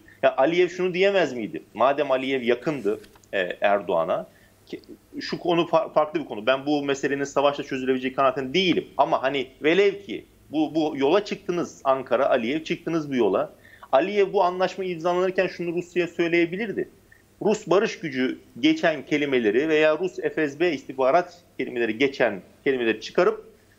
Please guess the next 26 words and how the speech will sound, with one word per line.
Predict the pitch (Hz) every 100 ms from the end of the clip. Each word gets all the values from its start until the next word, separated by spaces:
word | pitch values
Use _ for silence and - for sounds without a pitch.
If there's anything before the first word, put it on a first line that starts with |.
| _ -
diyecekti | 175 202 208 180
ki | 185
mesela | 165 - 160
Aliyev | 175 156 165
zaten | 160 170 170
önceden | 165 156 156 151
defalarca | 156 147 143 123
söylemişti. | 110 - 131 113 101 - 180 175
Ermenilere, | 180 185 170 147 143
Ermeni | 170 170 160 156 156
nüfusa | 139 120 107 151 165 - _ -
Dağlık | 160 160 -
Karabağ'da | 131 104 98 90
şu | 104 -
an | 139
ellerinde | 131 135 139 139 139
kalan | 123 107 98
topraklarda | 143 - 95 - 78 76 147 165
biz, | 190 165 - _ _ -
e, | 151 156
özellik | 196 185 185 196 -
vereceğiz. | 139 95 80 78 -
En | 180 160
geniş | 143 160
özelliği | 147 143 139 175
tanıyoruz. | - 160 117 - -